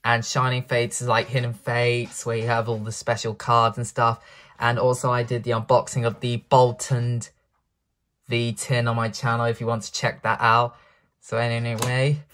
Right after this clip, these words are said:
so here's the front. You get Eevee V Max on it. Then here's the back. I also have the full art Shining Fates Rose alternate art. So here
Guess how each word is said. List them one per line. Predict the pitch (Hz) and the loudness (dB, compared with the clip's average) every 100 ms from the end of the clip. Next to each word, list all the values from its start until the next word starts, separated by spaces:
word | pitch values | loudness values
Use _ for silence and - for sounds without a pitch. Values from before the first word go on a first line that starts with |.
| - | -20
so | - 123 | -6 0
here's | 123 120 | 0 0
the | |
front. | 117 131 131 | 0 2 2
You | 117 | 0
get | 120 113 - | 0 0 0
Eevee | 131 127 127 | -2 0 -2
V | 117 123 | 0 0
Max | 123 127 - - - | 2 0 -2 -6 -4
on | 131 | 0
it. | 131 139 - - - - - - - - _ _ _ - - - _ - | 2 2 -2 -10 -16 -16 -20 0 0 0 _ _ _ -20 -20 -20 _ -18
Then | - 117 120 | -8 -6 -4
here's | 110 117 110 | -4 -4 -4
the | - 92 | -6 -2
back. | 120 131 147 - - - - - _ - - | 2 4 4 -2 -16 -20 -20 -20 _ -20 -2
I | 120 | 2
also | 127 127 123 127 | 4 4 2 2
have | 127 120 123 | 2 2 0
the | 127 123 120 - - - - - | 0 0 -4 -10 -20 -18 -18 -18
full | - 139 | 0 4
art | 131 123 123 - | 6 6 4 0
Shining | - 123 120 | -2 0 0
Fates | 123 123 113 - | 0 0 -2 -2
Rose | 123 135 131 131 135 139 143 143 - | 2 4 4 4 4 4 2 0 -2
alternate | 131 131 131 | -2 0 0
art. | 127 131 139 - _ _ _ | 0 0 0 -4 _ _ _
So | - 120 | -4 0
here | 123 127 127 127 123 | 2 2 2 2 0